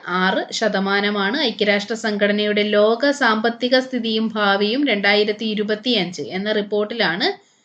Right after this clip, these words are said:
ഈ ഒരു പരാമർശം വന്നിട്ടുള്ളത്.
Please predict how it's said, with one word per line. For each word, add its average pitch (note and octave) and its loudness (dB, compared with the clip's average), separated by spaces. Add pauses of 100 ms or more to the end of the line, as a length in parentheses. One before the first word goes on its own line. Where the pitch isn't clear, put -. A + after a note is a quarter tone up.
(760)
ഈ C4+ 2
ഒരു C#4 6
പരാമർശം G3 4 (140)
വന്നിട്ടുള്ളത്. F#3+ 0